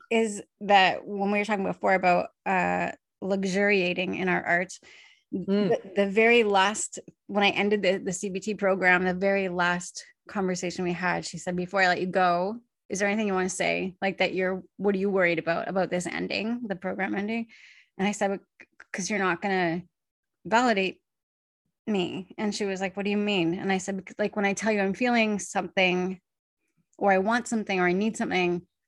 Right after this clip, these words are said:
Speaker 1: when you, when I tell you that, you, you tell me, like, that that's not wrong, that I, you know, that it's okay, that I, that it's good and, and fine, that I want that, or that I feel this, or that I said this or did this, or," and,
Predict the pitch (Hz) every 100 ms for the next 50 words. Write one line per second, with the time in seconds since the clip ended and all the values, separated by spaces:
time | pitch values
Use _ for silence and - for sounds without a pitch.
0 | _ _ _ - 214 202 170 196 196 -
1 | 226 247 214 185 170 180 190 - 190 196
2 | - 196 196 185 170 170 180 _ _ _
3 | _ _ _ 202 180 208 196 185 - 180
4 | 160 220 175 165 185 180 165 _ - 208
5 | 190 180 175 180 180 240 185 170 190 175
6 | - 202 185 - - 208 170 180 180 175
7 | 185 202 196 175 175 175 180 202 - 165
8 | - - 175 175 175 165 208 208 165 -
9 | 180 170 175 170 - 202 208 170 175 -
10 | 180 180 208 190 - - 170 165 165 -
11 | - - - - _ _ _ _ _ _
12 | - 220 208 202 202